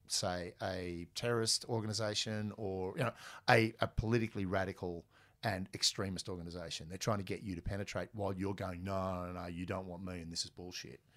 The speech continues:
There, and that's where the mice really comes into play. So you go through these stages, and the great thing is you get to, and it was good for me as an improviser, you get to call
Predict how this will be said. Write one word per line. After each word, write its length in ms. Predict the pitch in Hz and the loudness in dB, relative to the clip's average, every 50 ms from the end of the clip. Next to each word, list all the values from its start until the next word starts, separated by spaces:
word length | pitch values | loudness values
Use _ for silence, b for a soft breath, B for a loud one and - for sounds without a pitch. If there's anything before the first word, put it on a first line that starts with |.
| b b b b b b b b b - | b b b b b b b b b 2
There, 240 | 131 151 - 104 - | 6 6 8 8 6
and 180 | 120 113 110 101 | 6 4 6 6
that's 280 | 107 113 - - - - | 6 6 4 4 2 2
where 160 | 101 92 87 | 0 0 0
the 100 | 85 90 | -2 -2
mice 320 | 90 87 87 85 - - | -4 -4 -2 -2 -4 -2
really 160 | 101 85 80 82 | -2 -6 -6 -8
comes 280 | - - 87 85 - | -8 -8 -8 -8 -6
into 120 | 92 82 76 | -8 -10 -10
play. 380 | - - 120 113 104 76 73 - B B B B B | -8 -2 0 0 0 0 -2 -8 B B B B B
So 120 | - - 143 | 4 6 6
you 160 | 143 139 143 | 8 8 6
go 300 | 113 - 131 135 156 180 | 6 10 10 12 12 10
through 280 | 175 - - 117 101 85 | 8 6 2 2 2 2
these 160 | 95 90 - | 2 4 4
stages, 640 | - - 101 92 95 90 - 98 92 85 - - - - - | 4 4 2 -2 -2 -2 -4 -4 -2 0 0 0 0 0 2
and 220 | 127 127 123 123 - - | 4 4 4 4 2 -2
the 80 | 131 110 | -2 4
great 240 | 147 160 190 - | 6 6 4 4
thing 160 | - 131 120 117 | 4 2 6 6
is 200 | 117 110 - - b b b b b b _ | 8 6 6 4 b b b b b b _
you 220 | - 107 117 139 147 | -4 4 6 6 6
get 220 | - 127 107 - | 6 4 4 4
to, 140 | - - 135 | 0 0 0
and 120 | 117 110 | 2 2
it 80 | 101 98 | 2 0
was 100 | 98 - | -4 -6
good 220 | - - 127 117 - | -2 4 2 2 4
for 100 | - 95 | 2 -4
me 120 | 85 85 | -2 -2
as 100 | 82 80 | -4 -4
an 80 | 87 95 | 0 2
improviser, 520 | 123 147 156 110 85 82 85 82 90 90 | 2 2 2 2 0 0 -2 0 0 -2
you 220 | 87 - 107 147 | -2 4 4 4
get 200 | 147 - 139 117 | 6 6 2 2
to 80 | - - | 0 -6
call 560 | - - 131 120 110 82 73 87 120 196 185 | -4 0 2 4 4 4 2 -4 -6 -6 -8